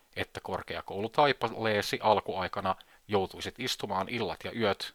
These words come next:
opiskelemassa analyyttistä geometriaa sekä derivoinnin ja integroinnin perusteita lukiokirjoista.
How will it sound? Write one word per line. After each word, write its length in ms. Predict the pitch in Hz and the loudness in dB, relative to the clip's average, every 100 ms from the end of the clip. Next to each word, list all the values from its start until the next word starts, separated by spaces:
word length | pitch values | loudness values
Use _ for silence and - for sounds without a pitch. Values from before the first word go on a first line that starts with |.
| - | -10
opiskelemassa 680 | - 98 - 87 - - - | -6 -4 -4 -6 -6 -6 -2
analyyttistä 580 | 127 110 95 - - 92 | 2 4 2 -4 -10 -4
geometriaa 840 | 123 117 92 - 92 92 90 - - - - - | -2 0 -2 -2 -2 0 2 0 -2 -18 -20 -12
sekä 320 | - - 87 | -8 -6 -6
derivoinnin 760 | 78 104 98 85 87 87 87 - 92 | 0 2 2 0 -4 -4 -8 -10 -8
ja 140 | 95 | -6
integroinnin 680 | 92 - - 98 87 95 92 | -4 -6 -4 -2 -2 -4 -2
perusteita 800 | 104 98 - - - - - - - | 0 0 -2 -8 -10 -10 -10 -12 -14
lukiokirjoista. 1040 | - 98 76 - 80 - - - - - | -14 -12 -12 -10 -10 -10 -10 -8 -4 -4